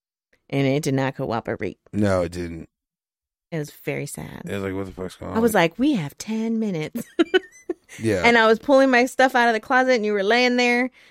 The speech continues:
Speaker 1: and I was looking at me, and I was like, "Oh, let me go give it some attention."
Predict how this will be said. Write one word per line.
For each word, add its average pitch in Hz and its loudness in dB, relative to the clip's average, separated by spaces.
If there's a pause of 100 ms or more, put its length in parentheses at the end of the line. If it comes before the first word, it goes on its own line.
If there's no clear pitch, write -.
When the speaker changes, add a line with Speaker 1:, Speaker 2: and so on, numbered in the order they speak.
(220)
Speaker 1:
and 190 0
I 190 2
was 165 2
looking 262 4
at 247 4
me, 240 2 (380)
and 208 0
I 208 0
was 208 -2
like, 226 -2
"Oh, 247 -4 (580)
let 262 -2
me 262 2
go 233 0
give 226 -2
it 220 -4
some 214 -4
attention." 214 -6